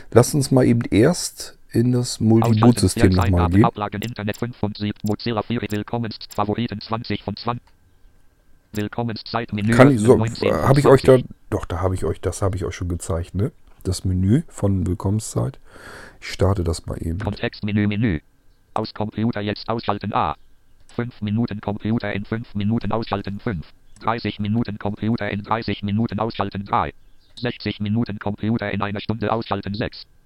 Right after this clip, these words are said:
Speaker 1: Also ihr merkt schon, das ist so, dass ihr die Tasten direkt auch drücken könnt. Wenn für sechzig Minuten einfach die erste Stelle nehmen, deswegen habe ich das vorne an, angestellt in dem Eintrag, damit wir jetzt einfach die sechs drücken könnten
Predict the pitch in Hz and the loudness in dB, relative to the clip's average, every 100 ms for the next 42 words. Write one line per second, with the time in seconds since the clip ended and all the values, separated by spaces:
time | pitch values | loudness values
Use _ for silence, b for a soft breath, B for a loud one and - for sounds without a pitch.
0 | _ - _ _ - - 98 95 98 107 | _ -20 _ _ -12 -2 2 4 6 4
1 | - 107 95 92 92 95 98 98 - 90 | 4 4 4 0 4 6 6 4 0 2
2 | 92 87 110 110 - 101 98 104 - - | 2 2 2 2 2 2 4 2 -2 -4
3 | - 90 - - 82 80 - B B B | -2 -4 -4 -4 -4 -4 -6 B B B
4 | B - 90 - 87 98 101 92 101 95 | B -2 -2 0 6 6 6 0 4 6
5 | 113 - 78 107 110 - 110 - 90 - | 6 4 2 2 2 2 2 2 -2 4
6 | 107 117 117 117 110 98 104 101 98 98 | 6 8 6 6 4 4 4 4 2 2
7 | 98 - 101 101 - 113 98 - 113 123 | 0 2 2 4 4 4 2 4 4 4
8 | 151 - 78 73 - 87 85 60 80 82 | 2 0 -2 -2 -2 -2 -2 0 -2 -2
9 | 90 107 - B B B B B - 95 | -2 -4 -4 B B B B B 2 4
10 | 101 98 - 101 101 98 95 90 - 85 | 10 8 8 4 4 0 2 0 0 -2
11 | 80 98 - - 117 - 110 - 113 - | 4 4 4 0 0 2 2 4 4 4
12 | 151 | 0